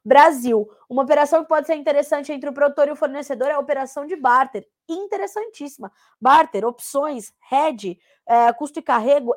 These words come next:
é estratégia de comercialização. Isso aqui que o pessoal da Mochevina Brasil tá te informando chama gerenciamento de risco,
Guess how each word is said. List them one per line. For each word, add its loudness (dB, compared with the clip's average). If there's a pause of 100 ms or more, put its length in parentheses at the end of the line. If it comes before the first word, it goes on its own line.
é 0
estratégia -6
de -20
comercialização. -8 (300)
Isso -8
aqui -6
que -12
o -12
pessoal -6
da -6
Mochevina -14
Brasil -10
tá -12
te -20
informando -10 (240)
chama -6
gerenciamento -8
de -12
risco, -12